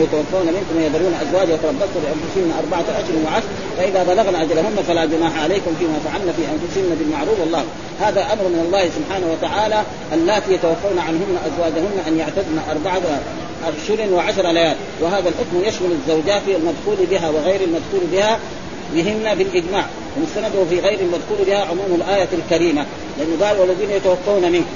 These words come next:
ويذرون أزواج"، ما قال يعني دخل بهن أو لم يدخل بها، فهو عام.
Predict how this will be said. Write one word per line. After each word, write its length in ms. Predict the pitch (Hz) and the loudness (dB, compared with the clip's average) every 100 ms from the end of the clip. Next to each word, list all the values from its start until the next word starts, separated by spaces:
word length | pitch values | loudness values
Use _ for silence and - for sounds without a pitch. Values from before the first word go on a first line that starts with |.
| - 190 | -2 2
ويذرون 440 | 208 220 226 220 | 4 4 4 4
أزواج"، 340 | 165 156 147 120 - - 170 | 2 -2 -4 -6 -10 -10 -4
ما 240 | 202 180 | -2 2
قال 100 | 196 175 - - - | 2 2 -2 -10 -6
يعني 280 | 160 165 165 160 - | -2 2 2 0 -2
دخل 260 | 190 185 160 | -2 0 0
بهن 280 | 170 196 180 | 0 0 0
أو 40 | 160 | 0
لم 160 | 170 | 0
يدخل 200 | 180 165 156 | 0 -2 -2
بها، 140 | 214 | -2
فهو 240 | 202 185 175 | 0 0 2
عام. 240 | 160 156 | 0 -2